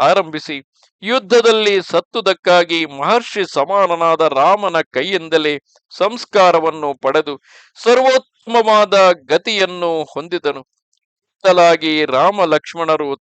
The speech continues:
ತರ್ಪಣವನ್ನು ಬಿಟ್ಟು ಬಂದು ಆ ಜಟಾಯುವನ್ನೇ ಬಾರಿ ಬಾರಿಗೂ ಸ್ಮರಿಸಿ ದುಃಖಿಸುತ್ತಿದ್ದರು. ಆಮೇಲೆ ಅವರಿಗೆ ಸೀತೆಯ ಸ್ಮರಣೆ ಬಂದು ಅವಳನ್ನು ಹುಡುಕುವುದಕ್ಕಾಗಿ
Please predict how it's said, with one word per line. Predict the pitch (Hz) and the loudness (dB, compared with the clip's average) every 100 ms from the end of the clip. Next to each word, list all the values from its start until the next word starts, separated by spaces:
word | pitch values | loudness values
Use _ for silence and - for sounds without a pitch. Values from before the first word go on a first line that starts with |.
| - | -2
ತರ್ಪಣವನ್ನು | 165 - 196 165 151 147 143 135 120 | -2 -2 -4 -2 -2 -4 -4 -8 -6
ಬಿಟ್ಟು | 135 - 180 | -12 -6 -6
ಬಂದು | 147 143 135 120 _ _ _ - | -4 -4 -6 -14 _ _ _ -2
ಆ | 190 190 180 - | 2 4 2 2
ಜಟಾಯುವನ್ನೇ | 160 175 240 240 220 208 202 190 185 180 170 143 | 0 2 2 2 2 0 0 -2 -4 -2 -4 -4
ಬಾರಿ | 139 208 233 202 | 0 0 2 0
ಬಾರಿಗೂ | 160 147 180 185 170 160 151 | -2 0 2 0 -4 -6 -6
ಸ್ಮರಿಸಿ | 240 - 135 180 170 156 143 139 120 | -8 -6 -4 -4 -8 -10 -8 -10 -12
ದುಃಖಿಸುತ್ತಿದ್ದರು. | 120 - - 160 147 - 139 135 123 - _ _ _ _ _ - | -16 -16 -14 -14 -14 -10 -10 -6 -6 -8 _ _ _ _ _ 0
ಆಮೇಲೆ | 180 180 180 170 165 160 147 | 2 2 0 -2 0 0 -2
ಅವರಿಗೆ | - 175 196 175 156 151 147 | 0 0 2 -2 -2 -4 -4
ಸೀತೆಯ | - 165 220 185 156 151 - | -6 -10 -6 -4 0 -2 -2
ಸ್ಮರಣೆ | 123 147 185 | -4 -2 -2
ಬಂದು | 147 151 151 139 - _ _ _ | -2 -4 -6 -10 -10 _ _ _
ಅವಳನ್ನು | 214 240 240 233 214 208 196 | 0 4 4 4 0 -2 -2
ಹುಡುಕುವುದಕ್ಕಾಗಿ | 160 175 247 233 214 202 - 190 185 175 175 | -2 -4 -4 -2 0 0 0 4 4 2 -4